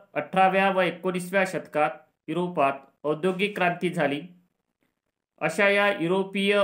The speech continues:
औद्योगिक क्रांतीने युरोपातील अ, देशाच्या,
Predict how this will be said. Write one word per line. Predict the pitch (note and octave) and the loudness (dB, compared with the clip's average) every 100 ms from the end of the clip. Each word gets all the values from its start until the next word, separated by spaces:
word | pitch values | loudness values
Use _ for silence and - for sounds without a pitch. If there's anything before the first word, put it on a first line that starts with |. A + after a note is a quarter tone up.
| G3 | 0
औद्योगिक | D#3 D#3 F#3+ F3+ F#3+ F#3+ | -2 0 0 0 -2 -2
क्रांतीने | D#3+ D#3 D3+ F#3+ C3+ A#2+ A#2+ - _ _ _ _ _ | 0 -2 -2 -4 -2 -2 -6 -16 _ _ _ _ _
युरोपातील | - E3 F#3+ F#3 F3 F3 F#3+ F#3+ - _ _ _ _ _ _ _ _ _ _ _ _ _ _ _ | -4 0 0 2 2 2 -2 -2 -8 _ _ _ _ _ _ _ _ _ _ _ _ _ _ _
अ, | B2 C#3 | -2 0
देशाच्या, | C3+ D#3+ D#3+ G3+ F#3+ C#3+ | 2 -2 2 0 2 0